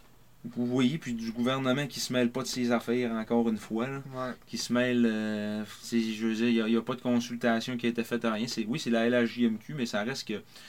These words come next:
Speaker 1: il dit, tu sais, il y a douze équipes au Québec sur dix-huit. Il y a aucune question qui est posée, euh, dans les maritimes, puis tout ça, tu sais, je veux dire, eux autres, ils, ça parle pas de ça, là, ces histoires-là, là. Il y a pas de niaisage au gouvernement qui essaie de se mêler de ça non plus, là-dedans, là.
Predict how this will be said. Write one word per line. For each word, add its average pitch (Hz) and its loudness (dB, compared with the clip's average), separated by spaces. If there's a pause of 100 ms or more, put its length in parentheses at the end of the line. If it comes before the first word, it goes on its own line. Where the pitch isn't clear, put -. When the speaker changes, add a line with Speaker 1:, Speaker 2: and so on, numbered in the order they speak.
(240)
Speaker 1:
il 104 -10
dit, 110 0
tu - -16
sais, 127 -2 (420)
il 110 0
y - 2
a 107 0
douze 131 -2
équipes 123 0
au 120 0
Québec 117 -4 (200)
sur 117 -2
dix-huit. 107 -6 (960)
Il 113 0
y - 2
a 110 0
aucune 135 -2
question 127 -2
qui 120 4
est 117 4
posée, 120 2
euh, 104 -4
dans 107 -4
les 107 -2
maritimes, 110 -2
puis 107 -4
tout - -14
ça, - -4
tu 120 -8
sais, 117 2
je 107 -4
veux 107 -4
dire, 113 0
eux 113 -2
autres, 131 -6
ils, - -12 (140)
ça - -6
parle 117 6
pas 139 2
de 123 8
ça, 127 4
là, 135 -2
ces 117 0
histoires-là, 107 -2
là. 135 -8 (420)
Il 110 -4
y - -
a 113 -4
pas 123 2
de 127 4
niaisage 123 6
au 113 -4
gouvernement 113 2
qui 120 -4
essaie 120 0
de 117 2
se - -8
mêler 117 2
de 117 4
ça - -6
non 117 0
plus, 117 -2
là-dedans, 110 -6
là. 131 -8